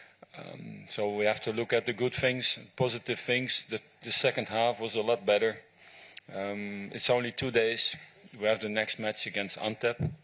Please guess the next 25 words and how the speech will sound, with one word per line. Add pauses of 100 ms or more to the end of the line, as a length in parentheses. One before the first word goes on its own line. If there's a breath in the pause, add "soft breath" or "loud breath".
(340 soft breath)
so
we
have
to
prepare
for
this. (720 loud breath)
Um,
hopefully,
uh,
everybody
is
healthy (220)
so
that
we
can
choose
from,
uh,
some
more
players
on
Saturday.